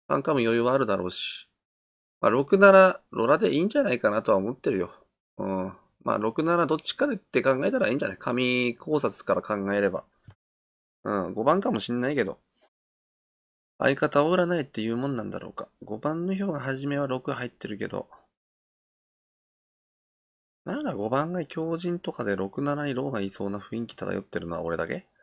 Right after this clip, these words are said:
<laughs> まあいいんだけど。でもだったら六いくか。うん、まあ、六、七でいいと思う。三番、四番がそう願ってるから。うん。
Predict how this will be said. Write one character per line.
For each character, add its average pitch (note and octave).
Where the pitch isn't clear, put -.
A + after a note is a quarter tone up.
<laughs> D3
ま A#2+
あ F#2
い -
い C3+
ん C#3
だ G#2
け F2
ど。 -
で D#3
も D3
だ D3
っ -
た F4+
ら C3+
六 G#2+
い -
く -
か。 -
う A2+
ん、 A2
ま E3
あ、 -
六、 A#2
七 G3+
で F#3
い A#3+
い D4
と D3
思 F3
う。 D3+
三 E3+
番、 F3+
四 G#3+
番 G3+
が C#3
そ -
う F3+
願 E3+
っ G3
て -
る A#2+
か A2
ら。 F#2+
う D3
ん。 A2+